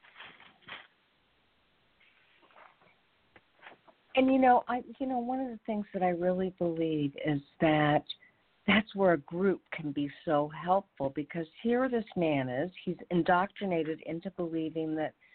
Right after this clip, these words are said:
casual sex is not that big of a deal, and it shouldn't be as offensive as it is, because he's been so desensitized. And so that's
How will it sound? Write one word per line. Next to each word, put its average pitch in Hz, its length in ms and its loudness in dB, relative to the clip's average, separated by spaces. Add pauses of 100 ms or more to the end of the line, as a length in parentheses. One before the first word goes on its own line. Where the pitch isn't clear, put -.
(420)
casual 240 520 -2 (140)
sex 160 180 0 (140)
is 143 180 -4
not 147 320 0
that 143 240 -2
big 143 140 -4
of 143 80 -8
a 143 220 -2
deal, 135 280 2 (120)
and 151 120 2
it 151 140 2 (280)
shouldn't 220 320 2
be 196 180 0
as 170 140 2
offensive 165 840 -2
as 143 200 -4
it 151 120 -4
is, 175 180 -2 (100)
because 170 260 -8 (100)
he's 180 160 -6 (100)
been 165 200 2 (280)
so 160 480 2 (440)
desensitized. 196 1000 -8 (840)
And 180 200 2 (140)
so 180 320 2 (300)
that's 240 160 -14